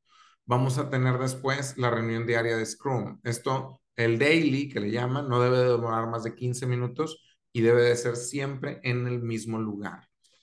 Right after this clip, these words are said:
Después, conforme vamos haciendo los entregables, vamos a tener una revisión.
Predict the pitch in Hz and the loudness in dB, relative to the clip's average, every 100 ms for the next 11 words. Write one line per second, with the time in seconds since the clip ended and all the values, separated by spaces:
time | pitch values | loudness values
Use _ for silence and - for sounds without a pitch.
0 | _ _ _ 120 123 123 - 143 180 185 | _ _ _ 0 2 2 0 0 0 -4
1 | 156 127 120 120 120 143 123 135 131 139 | -4 -2 0 0 0 -2 -4 -4 -2 -2
2 | 131 131 127 113 120 123 135 123 120 127 | -2 -4 -2 0 2 0 0 -2 -4 -4
3 | 123 117 117 120 120 120 123 - _ _ | -4 -2 -2 -2 -2 -2 -4 -10 _ _
4 | _ 113 117 120 117 - 127 123 104 90 | _ 0 4 6 4 0 2 2 0 -6
5 | - | -12